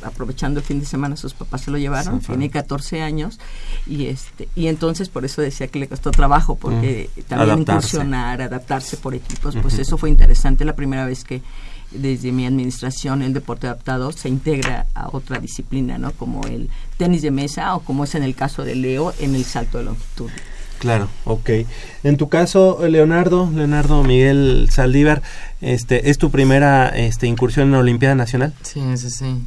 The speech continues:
Speaker 2: ¿Cómo te, te sentiste?
Speaker 3: Pues, muy nerviosa al principio,
Speaker 2: Ajá.
Speaker 3: pero poco a poco me fui como calmando eso,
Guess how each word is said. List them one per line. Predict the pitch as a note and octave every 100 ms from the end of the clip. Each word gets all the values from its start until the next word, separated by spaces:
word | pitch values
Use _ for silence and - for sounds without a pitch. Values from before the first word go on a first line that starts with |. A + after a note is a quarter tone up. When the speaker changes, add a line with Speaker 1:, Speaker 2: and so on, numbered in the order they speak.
| -
Speaker 2:
¿Cómo | C3+ C3+ C3
te, | - - - - - -
te | A2+
sentiste? | A#2+ A2+ A2+ A2 G2+ - - -
Speaker 3:
Pues, | B2 A#2+ A#2+ A#2+ A#2+ A#2 A2 A2 - - - - - - - - -
muy | C#3+ C#3 C#3
nerviosa | C#3 C3+ A2+ A#2+ B2+ C3+
al |
principio, | G#2+ G#2 G#2 B2 A2+ A#2 G#2+ G2+ G2 - -
Speaker 2:
Ajá. | A2
Speaker 3:
pero | A2+ A2 A2 G#2+ G#2+ A2 A2 G#2 G2+
poco | C3 A#2+
a |
poco | A#2+ B2+ C#3
me | C3
fui | G#2 B2
como | C3 C3 A#2 G#2+ G#2 - - -
calmando | B2 A2+ A#2+ B2+ C3
eso, | C3 C3+ D#3+